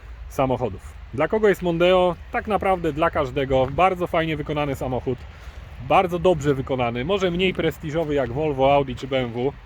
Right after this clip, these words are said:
no ale nie każdy szuka prestiżu, ka-, y, czasami ludzie ch-, chcą rozsądnie kupić samochód. No tutaj macie auto bardzo duże w środku, super wykonane w środku, nie ma się tak naprawdę do czego przyczepić.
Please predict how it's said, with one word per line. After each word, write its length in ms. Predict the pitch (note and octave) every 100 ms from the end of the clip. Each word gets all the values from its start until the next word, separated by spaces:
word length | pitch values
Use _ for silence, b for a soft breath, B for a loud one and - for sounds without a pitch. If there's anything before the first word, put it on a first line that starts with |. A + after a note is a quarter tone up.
| B B B B -
no 60 | A#3+
ale 120 | A3+
nie 100 | G3+
każdy 260 | F3+ D#3+ D#3+
szuka 220 | E3 D#3
prestiżu, 580 | D3 C#3+ D3+ C#3+ D3 D3+ -
ka-, 100 | D3+
y, 400 | C#3+ C3+ C3+ C3
czasami 340 | C3 D3 D3+ D3
ludzie 240 | C#3+ C#3
ch-, 60 | - - -
chcą 300 | - D#3 D3
rozsądnie 460 | C#3 - D3+ C#3 C3+
kupić 280 | D3 B2
samochód. 420 | - B2 A#2 D#3 D#3 - B B B
No 60 | E3+
tutaj 200 | G#3 F#3+
macie 220 | F3 E3+
auto 220 | C#3+ B2+
bardzo 300 | C3+ G#3 G#3+
duże 240 | G#3 G3+
w 40 | F#3
środku, 440 | G3 F#3 - G3
super 340 | - G3+ G3 F3
wykonane 440 | F3 F3 E3+ E3+
w 60 | -
środku, 380 | E3+ E3 -
nie 140 | E3 E3+
ma 100 | F3
się 100 | D#3
tak 100 | D3+
naprawdę 320 | D3+ D3+ D3+
do 60 | C#3
czego 220 | D3 C#3+
przyczepić. 540 | - C3 C3+ D3+ -